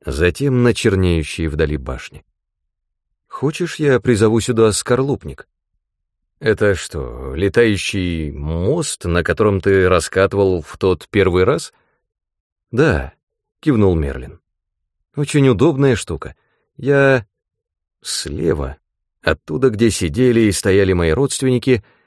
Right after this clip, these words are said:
долетел громкий дружный вопль. С чего бы это вдруг? Ничего угрожающего в окрестностях не замечалось. Я встал и шагнул в их сторону.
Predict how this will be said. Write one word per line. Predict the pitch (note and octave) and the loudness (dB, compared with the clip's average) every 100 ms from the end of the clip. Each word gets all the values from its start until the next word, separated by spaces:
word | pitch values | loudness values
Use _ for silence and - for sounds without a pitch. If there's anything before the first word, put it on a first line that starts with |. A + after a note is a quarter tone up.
| _ _ | _ _
долетел | D#2+ F2+ F#2+ D3 B2 | -2 0 2 2 2
громкий | F#2 F#2 G#2+ B2 A#2+ G#2+ A#2 F#2+ | 2 2 4 4 2 2 0 2
дружный | G2+ G2+ D#2+ F#2 F2 | 2 2 0 -2 -4
вопль. | D#2+ F2 C#2+ - - _ _ _ _ _ _ _ _ | -4 -8 -8 -12 -20 _ _ _ _ _ _ _ _
С | - - | -14 -12
чего | - B2 A#2 B2+ F#2 | -8 -6 -6 -4 -4
бы | C2 | -4
это | C2 C2+ C2 | -10 -12 -14
вдруг? | C2+ C2+ - _ _ _ _ _ _ _ _ | -14 -16 -18 _ _ _ _ _ _ _ _
Ничего | D#2 C#2 D2+ F2+ A#2+ C#3 | -8 -6 -4 -4 -2 -2
угрожающего | A2 A2+ E2+ C#2 F2+ A#2 A2+ B2 A2+ | 2 2 2 0 0 0 0 2 2
в | F2 | 2
окрестностях | D2+ G2 F#2 G2 - G2 G2 | 0 -2 -2 -6 -4 -4 -2
не | F#2 | -2
замечалось. | F2 F2 - D3+ F2+ C2+ - _ _ _ _ _ _ _ _ | -2 -4 -6 -6 -6 -8 -12 _ _ _ _ _ _ _ _
Я | D2+ F#2 D#3+ | 0 0 0
встал | - - A#2+ B2+ C#3+ D3 | -2 -4 0 2 2 2
и | C#3+ | 2
шагнул | B2 F2+ F#2 F2 | 0 2 2 2
в | F#2+ | -2
их | - | -4
сторону. | - D2 B1+ C2 | -10 -8 -10 -12